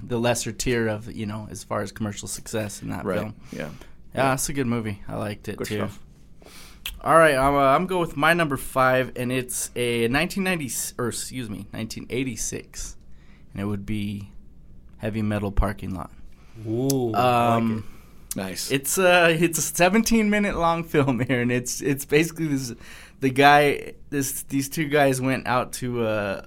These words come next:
Speaker 1: a, the par-, a parking lot in Landover, Maryland,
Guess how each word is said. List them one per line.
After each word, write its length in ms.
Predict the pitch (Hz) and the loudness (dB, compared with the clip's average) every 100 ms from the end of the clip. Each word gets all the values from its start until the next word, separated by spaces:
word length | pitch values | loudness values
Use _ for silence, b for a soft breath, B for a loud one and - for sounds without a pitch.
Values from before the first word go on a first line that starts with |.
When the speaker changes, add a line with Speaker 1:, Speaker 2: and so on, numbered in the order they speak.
| - | -12
Speaker 1:
a, 100 | 113 - - | -12 -10 -8
the 100 | 127 | -4
par-, 240 | - 160 | 0 0
a 60 | 135 | 0
parking 360 | - 170 170 127 | 2 2 2 -2
lot 180 | 113 | 0
in 100 | 92 110 | -2 0
Landover, 400 | 127 135 131 131 | 0 0 0 -2
Maryland, 540 | 127 120 117 110 110 | -2 -2 -2 -2 -4